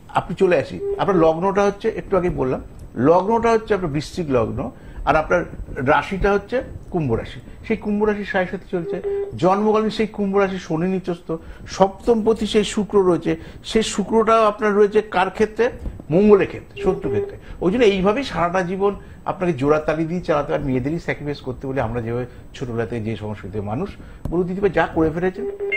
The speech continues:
গেলাও যাবে না, ওগলানো যাবে না, আপনাকেই অ্যাডজাস্ট করে করে চলতে হবে, এইটুকুই আমি বোঝাবো।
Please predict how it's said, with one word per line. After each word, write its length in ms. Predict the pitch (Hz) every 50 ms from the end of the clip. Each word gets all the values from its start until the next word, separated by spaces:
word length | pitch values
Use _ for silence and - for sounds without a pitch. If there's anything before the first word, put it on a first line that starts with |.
| - - - - - - - - - - - 131 127 139
গেলাও 260 | 180 185 196 202 208
যাবে 220 | 202 208 202 208
না, 80 | 202 190
ওগলানো 320 | 165 156 160 160 160 170
যাবে 220 | 156 151 135 135 139
না, 100 | 165 -
আপনাকেই 420 | - 147 151 - - 196 190 208 202
অ্যাডজাস্ট 360 | 185 160 143 147 160 160 -
করে 140 | - 147 143
করে 140 | 143 147 143
চলতে 340 | 139 139 123 117 101 -
হবে, 160 | 120 120 131 127
এইটুকুই 280 | 120 - 143 160 170
আমি 180 | 160 156 151 139
বোঝাবো। 540 | 120 101 101 98 104 98 104 - 403 403